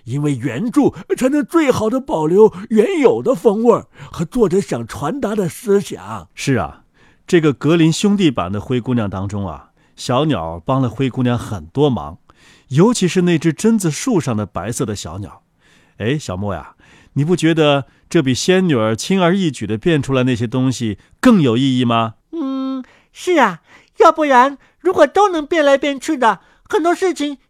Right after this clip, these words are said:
Speaker 3: 就变得太简单了。
Speaker 1: 而且呀，那只白色的小鸟为什么要帮助她呢？
Speaker 3: 嗯，我不知道。
Speaker 2: 那你回忆一下，白色的小鸟是怎么来的？
Speaker 3: 嗯，是灰姑娘种下榛子树之后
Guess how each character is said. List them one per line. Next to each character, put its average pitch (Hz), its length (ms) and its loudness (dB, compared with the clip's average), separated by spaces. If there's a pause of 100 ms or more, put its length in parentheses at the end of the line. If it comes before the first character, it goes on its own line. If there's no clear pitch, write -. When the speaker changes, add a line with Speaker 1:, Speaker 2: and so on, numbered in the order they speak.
Speaker 3:
就 440 120 4
变 415 200 2
得 370 80 0
太 403 300 4
简 240 300 0
单 262 240 2
了。 233 280 2 (180)
Speaker 1:
而 214 260 -2
且 139 340 -6
呀， 123 360 -6 (320)
那 269 240 2
只 214 140 0
白 165 260 0
色 254 180 -2
的 214 120 4
小 233 260 -2
鸟 139 320 -4 (460)
为 320 160 6
什 233 120 -2
么 220 100 2
要 226 120 6
帮 240 260 0
助 226 120 -2
她 208 220 -2
呢？ 214 420 -2
Speaker 3:
嗯， 320 440 -8 (140)
我 311 160 2
不 294 100 -6
知 294 160 -10
道。 285 520 2
Speaker 2:
那 139 120 0
你 123 120 -2
回 113 200 -4
忆 160 200 -4
一 131 40 -4
下， 123 340 -8 (200)
白 127 180 2
色 160 140 -2
的 147 100 0
小 135 220 0
鸟 95 320 -2
是 135 160 -4
怎 76 220 -12
么 117 100 -6
来 98 220 -4
的？ 101 300 -6 (120)
Speaker 3:
嗯， 262 480 -8 (320)
是 415 160 0
灰 392 240 0
姑 359 140 -4
娘 311 200 0
种 339 220 -6
下 294 160 0
榛 320 240 -6
子 262 140 -4
树 330 200 -4
之 277 200 -6
后 254 320 -2